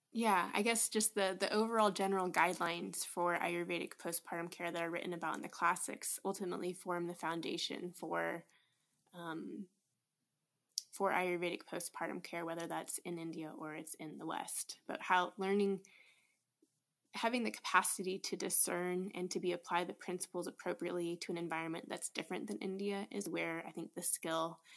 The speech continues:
and the knowledge base is really important as far as bringing that, um,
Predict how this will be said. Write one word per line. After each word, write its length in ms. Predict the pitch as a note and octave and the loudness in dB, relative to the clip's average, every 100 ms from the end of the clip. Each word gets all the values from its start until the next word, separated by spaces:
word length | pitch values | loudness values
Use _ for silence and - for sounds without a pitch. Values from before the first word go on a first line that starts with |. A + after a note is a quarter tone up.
| - _ | -20 _
and 120 | F3+ F3 | -2 2
the 60 | |
knowledge 420 | F3 D#3+ E3+ E3 | 4 4 4 0
base 220 | - - - | -4 -4 -2
is 140 | G#3 | -4
really 220 | - E3+ | -2 -2
important 560 | E3 - - - E3 - G#3+ _ _ - | -4 -6 -6 -4 -4 -6 -12 _ _ -8
as 200 | F3 - | -6 -4
far 200 | - F3 | -2 -2
as 320 | - E3+ - | 0 -2 -4
bringing 400 | G#3+ E3+ E3 E3 | -4 -4 -2 -2
that, 240 | D#3 D#3 - _ _ _ F3+ | -2 -2 -4 _ _ _ -12
um, 400 | D#3+ - F#3 | -10 -8 -10